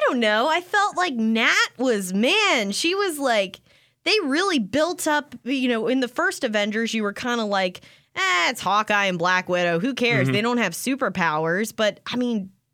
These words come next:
Speaker 1: man, by the end, by Avengers Endgame, it's like we felt like we knew these characters,
Speaker 2: Yeah.
Speaker 1: you know? And I was de-, devastated.
Speaker 2: I, I can almost guarantee you that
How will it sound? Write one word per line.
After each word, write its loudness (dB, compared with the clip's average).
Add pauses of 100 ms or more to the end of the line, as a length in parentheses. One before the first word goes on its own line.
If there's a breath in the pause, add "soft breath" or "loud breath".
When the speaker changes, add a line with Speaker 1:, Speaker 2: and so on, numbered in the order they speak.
Speaker 1:
man, 0
by 0
the -2
end, 0
by 2
Avengers 0
Endgame, 0
it's -6
like -2
we -2
felt -2
like 0
we -2
knew 0
these -2
characters, -2
Speaker 2:
Yeah. 6
Speaker 1:
you 4
know? -2
And 0 (760 loud breath)
I -2
was -2 (400)
de-, -2
devastated. 0
Speaker 2:
I, 2
I 4
can 2
almost 2
guarantee 2
you 2
that 4